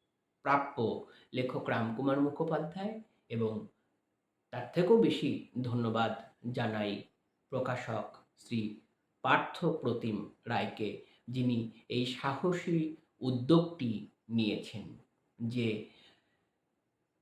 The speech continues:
ব্যক্তির কমেন্ট, ব্যক্তির ভালো লাগা মন্দ লাগা, তার প্রতিক্রিয়া যে ছাপা অক্ষরে প্রকাশ করা যেতে পারে এবং সেসব পাঠককে মুগ্ধ করতে পারে এবং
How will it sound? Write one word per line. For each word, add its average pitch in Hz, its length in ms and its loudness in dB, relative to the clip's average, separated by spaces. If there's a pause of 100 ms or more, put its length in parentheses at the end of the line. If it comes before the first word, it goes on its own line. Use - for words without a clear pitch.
(100)
ব্যক্তির 165 440 8
কমেন্ট, 180 500 8 (800)
ব্যক্তির 135 480 0
ভালো 143 220 4
লাগা 151 260 4
মন্দ 147 280 4
লাগা, 151 380 6 (640)
তার 120 100 0 (120)
প্রতিক্রিয়া 160 640 4 (680)
যে 127 200 -6
ছাপা 139 480 0
অক্ষরে 160 600 4 (640)
প্রকাশ 185 320 6
করা 139 220 4
যেতে 110 280 -2
পারে 92 280 -10 (380)
এবং 131 260 -2
সেসব 151 640 4 (380)
পাঠককে 170 580 0
মুগ্ধ 147 460 4
করতে 151 380 -2
পারে 104 300 -8 (420)
এবং 127 220 0